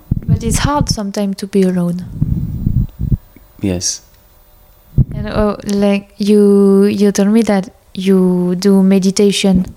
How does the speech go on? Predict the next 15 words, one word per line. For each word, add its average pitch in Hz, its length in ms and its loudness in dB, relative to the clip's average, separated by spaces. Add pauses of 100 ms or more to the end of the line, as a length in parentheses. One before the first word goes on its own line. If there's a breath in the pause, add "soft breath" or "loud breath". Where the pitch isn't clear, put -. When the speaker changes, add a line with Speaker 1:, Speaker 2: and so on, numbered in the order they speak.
(520)
Speaker 2:
I - 40 -14
do. - 280 -6
Speaker 1:
Um, 185 600 2 (800)
how, 226 840 0 (160)
how 208 440 -4 (720)
you 190 640 -4
Speaker 2:
How 185 300 -8
Speaker 1:
do? 202 200 2
Speaker 2:
often? - 180 -10 (220)
Speaker 1:
Like, 208 280 0
no, 240 280 2
how, 226 440 0 (240 loud breath)
because 208 320 0
some 208 200 0
people, 214 300 0